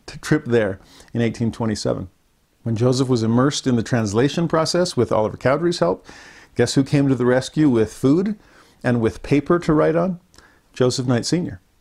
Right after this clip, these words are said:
Joseph Smith said of him, "He very kindly and considerately brought us a quantity of provisions, in order that we might not be interrupted in the work of translation."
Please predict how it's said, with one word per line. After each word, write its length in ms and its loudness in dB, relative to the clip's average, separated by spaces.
Joseph 280 -2
Smith 200 2
said 220 0
of 80 2
him, 180 -2
"He 160 0
very 280 2
kindly 600 0
and 180 -2
considerately 640 -2
brought 340 -2
us 280 -2
a 60 -8
quantity 680 -2
of 320 -4
provisions, 640 -6
in 100 0
order 220 2
that 100 0
we 140 0
might 200 -2
not 280 -2
be 120 -2
interrupted 840 -2
in 160 -4
the 80 -2
work 240 0
of 80 -4
translation." 720 -6